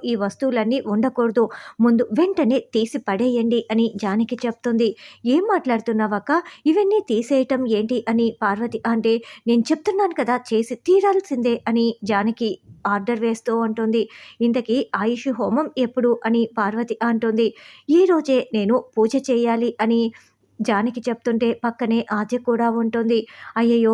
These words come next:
ఈరోజు నేను కిట్టి పార్టీ పెట్టుకున్నానే, నువ్వేంటి ఆయుష్ హోమం అంటున్నావు?" అని పార్వతి అనగానే వెంటనే జానకి పార్వతి చెంప పగలగొడుతుంది. దాంతో అలివేలు, పద్మ అందరూ కూడా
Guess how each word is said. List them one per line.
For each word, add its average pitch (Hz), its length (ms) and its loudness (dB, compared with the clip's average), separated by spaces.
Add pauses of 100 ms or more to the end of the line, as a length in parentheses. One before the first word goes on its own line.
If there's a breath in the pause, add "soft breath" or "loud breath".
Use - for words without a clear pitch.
(160)
ఈరోజు 220 360 -2
నేను 226 260 0
కిట్టి 294 340 0
పార్టీ 294 300 0
పెట్టుకున్నానే, 240 680 -2 (100)
నువ్వేంటి 359 400 0 (120)
ఆయుష్ 226 320 0
హోమం 247 380 -2
అంటున్నావు?" 233 520 0
అని 226 200 0 (100)
పార్వతి 226 480 -4
అనగానే 226 480 0 (360 loud breath)
వెంటనే 330 400 2 (100)
జానకి 226 440 0 (120)
పార్వతి 233 420 -2
చెంప 208 360 -4
పగలగొడుతుంది. 226 800 0 (400 loud breath)
దాంతో 233 340 2 (140)
అలివేలు, 226 500 2 (320)
పద్మ 208 380 0 (240)
అందరూ 247 380 0
కూడా 226 280 0